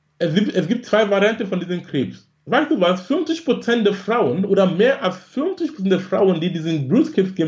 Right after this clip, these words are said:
tragen, werden nie davon krank.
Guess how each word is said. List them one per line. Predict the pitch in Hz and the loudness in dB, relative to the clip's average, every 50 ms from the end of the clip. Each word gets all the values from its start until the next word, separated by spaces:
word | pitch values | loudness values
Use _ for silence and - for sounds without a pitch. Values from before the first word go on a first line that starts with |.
| 151 147 - | -2 -4 -4
tragen, | - 175 202 240 240 196 - - 131 175 254 - - _ _ _ _ _ _ _ _ _ _ _ _ _ | -2 0 0 2 0 0 -2 -2 -4 -6 -8 -10 -12 _ _ _ _ _ _ _ _ _ _ _ _ _
werden | - 185 190 220 196 180 | 0 2 4 4 6 4
nie | 196 247 277 254 | 4 4 4 2
davon | 254 - - 247 247 - | 0 -2 -2 -4 -4 -6
krank. | - - 403 403 302 190 185 - | -6 -6 -6 -6 -6 -8 -12 -14